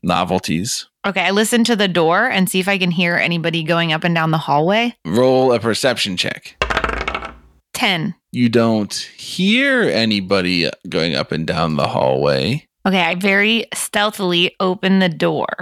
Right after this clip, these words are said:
Speaker 1: There's nobody in the hallway.
Speaker 2: I go into the bathroom and walk out of the bathroom, just in case I see somebody. So then I can be like, "I was just using the bathroom." After I go into the bathroom, I come out and I leave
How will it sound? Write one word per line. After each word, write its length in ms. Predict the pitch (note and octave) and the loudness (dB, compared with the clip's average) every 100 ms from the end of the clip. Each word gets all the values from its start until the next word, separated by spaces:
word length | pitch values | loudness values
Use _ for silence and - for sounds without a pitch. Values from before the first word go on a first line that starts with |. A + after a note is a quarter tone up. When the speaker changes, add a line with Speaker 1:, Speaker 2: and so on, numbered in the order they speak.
| - | 0
Speaker 1:
There's 220 | G#2 G#2 | 2 4
nobody 440 | A#2 A#2 G#2+ G#2+ G#2 | 4 4 4 2 2
in 100 | G2 | 0
the 80 | |
hallway. 580 | G2 G#2+ G2+ - - - _ _ | 0 0 -2 -6 -14 -18 _ _
Speaker 2:
I 360 | G#3+ G#3+ G#3 G#3+ G3+ | -2 -2 -2 -4 -6
go 200 | G3 A3 B3 | 0 2 2
into 180 | C#4 | 0
the 100 | D4+ | 0
bathroom 640 | A3+ G3 G#3 A#3+ B3 C4 B3 | 0 0 -2 -2 -2 0 -2
and 140 | F#3 F#3 | -2 2
walk 220 | F3+ F3+ | 0 0
out 200 | F3 F3+ | -2 -2
of 120 | E3+ | -4
the 80 | D#3 | -8
bathroom, 600 | D3 C#3+ E3 D#3+ D3+ F3+ - - | -6 -6 -6 -6 -6 -6 -10 -6
just 260 | G3 G#3+ - | 0 0 2
in 120 | B3 | 0
case 280 | A#3+ A3 G#3+ | 0 0 0
I 100 | G3+ | -2
see 220 | - G3+ | -2 -4
somebody. 460 | F3+ E3 D#3 C#3+ E3+ | -2 -4 -4 -6 -6
So 140 | - | -4
then 140 | E3+ E3+ | -2 0
I 100 | F3 | -2
can 120 | F3 | -2
be 60 | |
like, 140 | E3 A#3+ | -2 -2
"I 60 | |
was 140 | F#4 C4+ | -6 -4
just 220 | F3+ - | -6 -4
using 240 | E3+ G#3+ | -2 0
the 80 | C#4+ | 2
bathroom." 520 | F4+ G4 F4 E3+ D#3+ F3+ _ _ _ - | 2 0 0 -2 -4 -6 _ _ _ -6
After 260 | E3 - | -4 -2
I 120 | F#3 F#3+ | -2 0
go 360 | F#3+ F3+ F3 | 2 2 2
into 220 | - F3+ | 2 0
the 100 | F3+ | -2
bathroom, 540 | E3+ D#3 D#3+ D#3 D3+ C#3+ | -2 -2 -2 -4 -6 -4
I 120 | - | -6
come 240 | D#3 E3 D3+ | -2 0 0
out 240 | C#3+ B2 | 0 0
and 120 | C#3+ | 0
I 80 | C3+ | -2
leave 380 | B2 F#2 A1 | -2 -6 -10